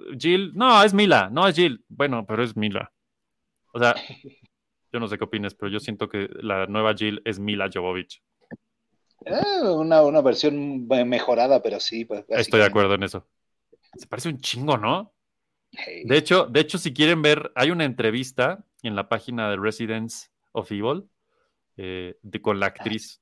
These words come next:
Speaker 2: Ah,
Speaker 1: de la nueva
Speaker 2: sí.
Speaker 1: Jill. Está,
Speaker 2: Con
Speaker 1: está
Speaker 2: las
Speaker 1: súper
Speaker 2: dos, creo que también hablaban con la,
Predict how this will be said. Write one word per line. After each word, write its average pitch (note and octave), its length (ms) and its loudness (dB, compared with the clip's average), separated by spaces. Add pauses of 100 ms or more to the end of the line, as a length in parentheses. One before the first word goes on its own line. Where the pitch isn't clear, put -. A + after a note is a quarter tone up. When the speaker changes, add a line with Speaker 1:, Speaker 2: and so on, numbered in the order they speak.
(140)
Speaker 2:
Ah, - 60 -18 (200)
Speaker 1:
de F#2+ 280 -8
la F#2+ 100 -4
nueva G2+ 260 -4
Speaker 2:
sí. G2 60 -16
Speaker 1:
Jill. F#2+ 240 -10 (1200)
Está, - 140 -8
Speaker 2:
Con C3 120 2
Speaker 1:
está A2 140 -2
Speaker 2:
las G#2 80 -2
Speaker 1:
súper G2 140 -2
Speaker 2:
dos, D3 300 -2
creo E3 180 -4
que - 60 -10
también C3+ 340 0
hablaban B2+ 380 4
con A2+ 180 -2
la, F#2 300 -4